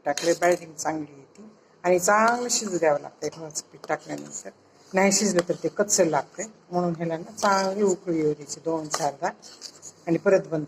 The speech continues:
करायचं. पाहिजे तर तुम्हाला थोडं पातळ पण करा,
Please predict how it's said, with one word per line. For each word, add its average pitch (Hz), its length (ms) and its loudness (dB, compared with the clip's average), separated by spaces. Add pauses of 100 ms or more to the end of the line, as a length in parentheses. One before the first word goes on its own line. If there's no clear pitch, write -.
(100)
करायचं. - 360 -8 (1300)
पाहिजे 196 260 4
तर 202 140 0
तुम्हाला 196 380 0
थोडं 180 120 2
पातळ 202 340 2
पण 196 180 -2
करा, 151 260 -12